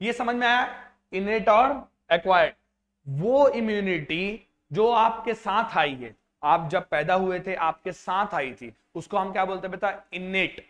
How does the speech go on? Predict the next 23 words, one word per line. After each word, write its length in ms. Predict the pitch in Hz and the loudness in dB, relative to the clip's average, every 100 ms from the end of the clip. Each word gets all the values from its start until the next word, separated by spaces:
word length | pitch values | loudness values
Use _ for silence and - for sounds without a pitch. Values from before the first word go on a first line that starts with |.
| _ | _
यानी 220 | 139 156 170 | -10 -8 -6
कि 200 | 220 285 - _ _ _ _ _ _ _ _ | -6 -8 -12 _ _ _ _ _ _ _ _
सहज, 540 | - 208 208 214 - - _ 147 | -2 2 4 2 -2 -16 _ -10
जो 100 | 175 | -4
पहले 320 | 185 190 202 | 0 0 0
से 120 | 180 | -2
आई 140 | 143 | -4
है। 180 | 123 120 _ _ - | -4 -12 _ _ -6
और 120 | 160 160 | -4 0
जो 160 | 165 | 6
आप 160 | 233 214 | 8 8
बाहर 280 | 208 175 202 | 2 0 0
से 120 | 233 | -4
प्राप्त 400 | 190 196 226 - - | 2 4 4 2 -2
करते 300 | 165 - 143 | -4 -4 -10
हैं, 100 | 135 | -10
उसको 280 | 147 - | -10 -4
बेटा 160 | 202 202 | -2 -2
क्या 160 | 202 196 | 0 0
बोलते 300 | 202 190 202 | -2 -4 -8
हैं 140 | 196 | -4
हम? 260 | 202 247 277 _ _ _ _ _ _ _ _ 165 | -2 -2 -6 _ _ _ _ _ _ _ _ -4
एक्वायर, 500 | 160 180 175 156 | 0 2 4 2